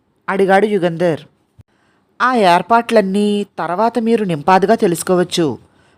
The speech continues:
ముందు ఆ ట్యాంక్ డిజైన్స్ నాకు ఇవ్వండి."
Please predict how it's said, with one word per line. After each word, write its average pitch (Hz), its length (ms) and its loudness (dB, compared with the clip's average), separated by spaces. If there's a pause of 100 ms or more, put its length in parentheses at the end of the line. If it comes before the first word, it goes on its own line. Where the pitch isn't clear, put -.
ముందు 196 480 0
ఆ 214 120 2
ట్యాంక్ 180 340 0
డిజైన్స్ 196 460 -2
నాకు 196 220 -2
ఇవ్వండి." 165 480 0